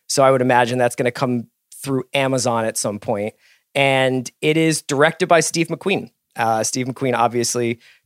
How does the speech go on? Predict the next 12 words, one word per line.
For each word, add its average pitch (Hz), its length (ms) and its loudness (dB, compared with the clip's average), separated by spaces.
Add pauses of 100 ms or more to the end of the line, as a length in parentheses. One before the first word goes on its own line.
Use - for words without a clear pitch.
director 113 380 -2
of 101 40 -8
Twelve 104 240 -4
Years 110 220 -2
a - 20 -2
Slave, 143 480 0
Widows, 127 460 2
Hunger, 123 540 -2 (500)
Shame. 131 540 -2 (1040)
An 151 80 2
amazing 165 460 4
filmmaker, 120 640 0